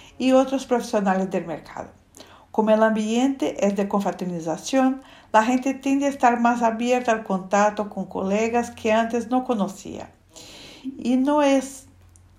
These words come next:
un buen tono para empujar los límites en todos los sentidos. Quizás existe una posibilidad de que te mudes a esta zona donde siempre quisiste trabajar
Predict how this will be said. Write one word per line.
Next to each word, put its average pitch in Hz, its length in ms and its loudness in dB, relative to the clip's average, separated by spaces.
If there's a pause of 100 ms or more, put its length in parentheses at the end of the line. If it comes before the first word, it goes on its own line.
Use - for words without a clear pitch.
un 214 240 -2
buen 240 420 2
tono 247 580 4
para 208 200 4
empujar 196 460 2
los 196 240 2
límites 269 640 -2
en 202 200 0
todos 214 220 2
los 202 200 0
sentidos. - 560 -10 (580)
Quizás 247 580 4
existe 240 360 -2
una 220 220 -2
posibilidad 196 920 -2
de 208 220 -4
que 208 140 -2
te 202 180 -2
mudes 254 600 0
a 202 140 2
esta 202 280 0
zona 196 560 0 (320)
donde 220 380 2
siempre 277 400 -2
quisiste 233 420 -4
trabajar 180 640 -2